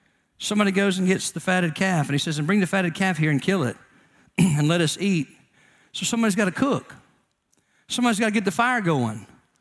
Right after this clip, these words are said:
Somebody's gotta prepare the utensils, right? Somebody's gotta get the table set up, somewhere for us to sit down. Somebody's gotta, and there's all this serving to do, right? At the Father's beckoning call, at the Father's demand.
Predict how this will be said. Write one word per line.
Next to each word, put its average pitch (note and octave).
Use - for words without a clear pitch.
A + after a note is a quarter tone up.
Somebody's C#4
gotta A#3+
prepare A#3
the A3
utensils, A3+
right? F3+
Somebody's C4+
gotta A3
get G#3+
the D3+
table B3+
set F3+
up, B2
somewhere C4
for B3
us A3+
to F#3+
sit A#3+
down. F#3+
Somebody's B3+
gotta, A3
and G3
there's G#3
all D4
this A#3
serving G3+
to F#3+
do, D#3
right? D#3+
At C#4
the C4
Father's C4+
beckoning C4
call, D#3+
at G#3+
the A3+
Father's C4+
demand. F#3